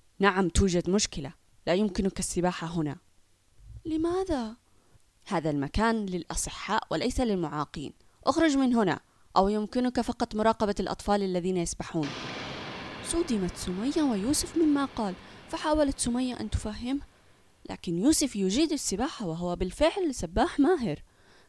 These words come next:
أجاب وهو يبتعد عنهم: "ليست مشكلتي، المهم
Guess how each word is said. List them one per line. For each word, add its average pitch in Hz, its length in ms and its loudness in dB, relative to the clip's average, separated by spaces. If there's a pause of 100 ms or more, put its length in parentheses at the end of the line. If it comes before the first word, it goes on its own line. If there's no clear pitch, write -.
(220)
أجاب 190 320 -2
وهو 170 340 -2
يبتعد 185 400 -4
عنهم: 190 360 -4 (500)
"ليست 185 320 0
مشكلتي، 170 640 0 (300)
المهم 175 560 0